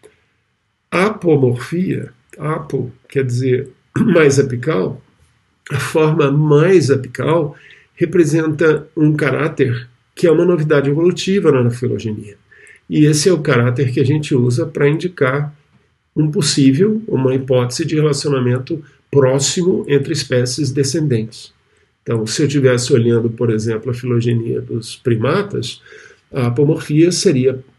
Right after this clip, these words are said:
um de-, uma das coisas, um polegar opositor. Se fosse filogenia dos mamíferos, essa apomorfia, ou esse caráter, essa novidade evolutiva,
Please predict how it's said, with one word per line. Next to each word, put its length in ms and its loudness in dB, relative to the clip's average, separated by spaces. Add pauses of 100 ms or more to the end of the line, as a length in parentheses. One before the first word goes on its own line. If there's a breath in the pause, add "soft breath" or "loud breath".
(120)
um 180 0
de-, 120 -2
uma 160 -2
das 200 -2
coisas, 460 2
um 60 -4
polegar 380 2
opositor. 580 -2 (760 soft breath)
Se 340 -4
fosse 540 0
filogenia 580 2
dos 120 -2
mamíferos, 920 -2
essa 320 -6
apomorfia, 760 0 (240)
ou 140 -6
esse 160 -8
caráter, 460 -4 (140)
essa 240 -6
novidade 440 -2
evolutiva, 640 -2